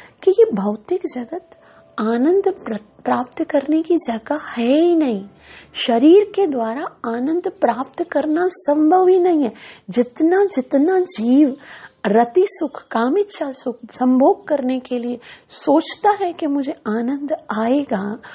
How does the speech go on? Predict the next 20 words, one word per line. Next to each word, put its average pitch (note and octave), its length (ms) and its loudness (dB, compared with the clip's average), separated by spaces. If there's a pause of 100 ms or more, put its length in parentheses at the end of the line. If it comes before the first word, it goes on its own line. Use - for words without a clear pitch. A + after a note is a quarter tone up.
(240)
वो A#3+ 120 4
सोच D#4+ 640 2
ही G#3+ 180 -4
होती G3 360 -6
है E3+ 60 -10
बस। F3 360 -18 (420)
उसके C4+ 340 0
अंदर A#3 500 -2 (140)
आनंद C#4 400 2
होता C4 280 0
ही F#4+ 100 4
नहीं, F4 140 2 (320)
वरना D4+ 360 4
तो G#4+ 100 -2
इनको G4 320 0
आनंद F#4+ 360 0 (140)
आना D#4+ 240 0
चाहिए F#4+ 340 0
था F#4 200 -4
ना। G4+ 200 -2